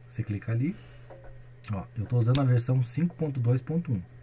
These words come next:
e aqui ele já me recomenda a versão quatro ponto nove ponto oito. É ele que vai recomendar, tá? Não sou eu que coloquei aqui. Então vamos lá, vamos seguir a orientação dele. Nove ponto oito. Clico em salvar. Aguarda um pouquinho.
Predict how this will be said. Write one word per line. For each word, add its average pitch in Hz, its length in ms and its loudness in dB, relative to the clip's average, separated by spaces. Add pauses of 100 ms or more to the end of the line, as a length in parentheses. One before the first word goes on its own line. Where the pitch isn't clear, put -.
(400)
e 123 80 4
aqui 120 240 2
ele 165 140 6
já 160 140 4
me 185 80 4
recomenda 165 640 4
a 139 40 4
versão 131 360 2 (180)
quatro - 280 0
ponto 127 200 0
nove 123 380 2 (260)
ponto 139 320 0
oito. 107 280 2 (360)
É 117 80 4
ele 156 160 6
que 196 100 -4
vai 175 120 6
recomendar, 165 580 4
tá? 113 240 0 (100)
Não 117 120 2
sou 143 120 0
eu 147 100 0
que - 80 -16
coloquei 151 360 0
aqui. - 200 -6 (280)
Então 107 120 -4
vamos 123 240 4
lá, - 80 -6 (180)
vamos 110 180 0
seguir 120 260 2
a 131 40 4
orientação 135 440 2
dele. 101 200 -4 (1200)
Nove 123 300 0
ponto - 400 -12
oito. - 240 -20 (480)
Clico 110 240 -2
em 104 60 2
salvar. 120 520 0 (2750)
Aguarda 101 300 -2
um - 20 -6
pouquinho. 156 400 -2